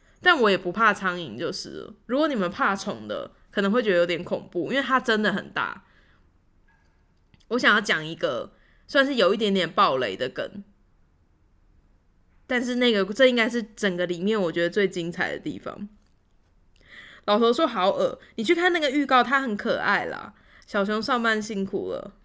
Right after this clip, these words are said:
小熊拜拜。呃，它里面就是有其中一段是那两个乳蛇其中一个人被一个有钱人家的女孩子误认成是她男朋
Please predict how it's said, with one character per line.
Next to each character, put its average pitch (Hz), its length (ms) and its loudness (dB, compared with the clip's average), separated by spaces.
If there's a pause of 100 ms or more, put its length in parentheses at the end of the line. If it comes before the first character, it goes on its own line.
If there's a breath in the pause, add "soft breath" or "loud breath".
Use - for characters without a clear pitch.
(220)
小 196 180 -4
熊 190 160 -4
拜 190 160 0
拜。 185 300 -6 (2250 loud breath)
呃， 214 180 2
它 233 180 0
里 311 120 0
面 233 400 -2
就 240 140 -2
是 262 100 -2
有 196 160 4
其 202 220 -6
中 208 220 -2
一 185 40 -4
段 190 260 0
是 185 320 -6 (120)
那 247 140 -2
两 180 140 0
个 170 80 -6
乳 170 200 -8
蛇 175 180 -2
其 180 220 -6
中 202 200 0
一 185 60 -4
个 165 100 0
人 92 300 -6 (180)
被 208 340 0 (100)
一 202 80 -8
个 196 140 -2
有 180 200 0
钱 185 160 -6
人 180 100 -6
家 196 120 -2
的 196 60 -2
女 170 120 -6
孩 160 160 -6
子 - 120 -10
误 220 200 -4
认 202 180 2
成 180 220 -10
是 190 120 -6
她 180 120 -4
男 147 220 -8
朋 - 160 -16